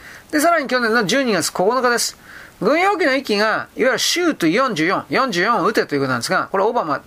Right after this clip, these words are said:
オバマのことなんですね。オバマ第四十四代の大統領です。だから軍用機の一つがシュート、オバマを撃てというコールサインを使っていることが分かって、まあ、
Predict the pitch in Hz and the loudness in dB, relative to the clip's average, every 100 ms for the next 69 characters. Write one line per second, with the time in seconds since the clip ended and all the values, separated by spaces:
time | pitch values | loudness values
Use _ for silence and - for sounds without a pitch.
0 | - 220 214 160 131 135 139 131 117 190 | -2 0 0 -2 -2 0 -2 -2 -2 -2
1 | 156 190 165 131 208 170 208 165 170 196 | 0 0 0 0 -2 0 0 0 2 0
2 | 135 127 190 226 156 113 - - - - | 0 0 0 0 -2 -4 -8 -12 -18 -16
3 | - - - - - 233 233 240 294 339 | -16 -16 -18 -4 0 2 2 2 2 2
4 | 285 285 240 294 262 294 220 - 254 - | 2 0 0 0 2 2 2 0 0 0
5 | 226 247 208 196 208 160 135 - 190 175 | 0 0 0 0 0 0 0 0 0 0
6 | 170 147 180 170 185 180 139 135 170 156 | 0 0 0 -2 0 -2 0 0 0 -4
7 | - 247 170 - 185 143 | -2 0 0 0 -2 -2